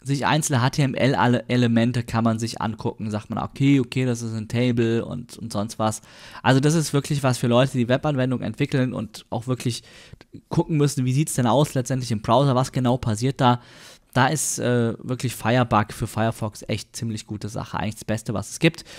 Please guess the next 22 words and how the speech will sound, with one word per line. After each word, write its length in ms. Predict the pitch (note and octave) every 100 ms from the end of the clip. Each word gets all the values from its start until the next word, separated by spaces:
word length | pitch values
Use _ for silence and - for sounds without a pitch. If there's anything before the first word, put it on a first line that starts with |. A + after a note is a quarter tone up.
| - -
Die 100 | D#3+
Chrome-Entwickler-Tools 1200 | - E3+ G3 C4 F#3+ D3 E3 - D3+ - B2+ A#2+
sind 220 | D3 -
aber 240 | A#2+ A#2+ B2+
ähnlich 400 | B2+ A#2 - -
gut, 260 | G2+ -
muss 200 | - G2+
man 60 | G#2+
an 60 | G2
der 120 | G2+
Stelle 240 | - F#2+
auch 160 | F2 G2
nochmal 240 | G2+ G#2
sagen. 340 | G#2 D#2+ - A#1+ _ _ - - - _ _ _ - - - - - - -
Dann 200 | D#3+ A#3
vielleicht 420 | A3 F#3+ G#3 -
noch 80 | E3+
am 160 | C3
Schluss 500 | C3 - G3 - - - -
zwei 300 | - D3 D#3+
kurze 420 | - B2+ - A2
Tipps. 400 | - - - -